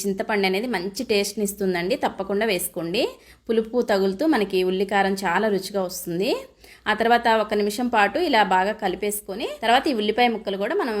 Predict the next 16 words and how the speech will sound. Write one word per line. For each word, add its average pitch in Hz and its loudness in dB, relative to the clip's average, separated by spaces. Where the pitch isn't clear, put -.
ఇలా 196 2
ఒక 190 -8
ప్లేట్లోకి 202 -2
తీసుకొని 190 -4
ఈ - 0
ఉల్లిపాయ 247 4
ముక్కలు 247 0
కొంచెం 226 0
చల్లారిన 220 4
తర్వాత 196 2
మనం 277 0
మిక్సీ 185 -2
పట్టుకోవాలి. 175 -2
ఇలా 233 2
ఒక 220 -2
మిక్సీ 208 0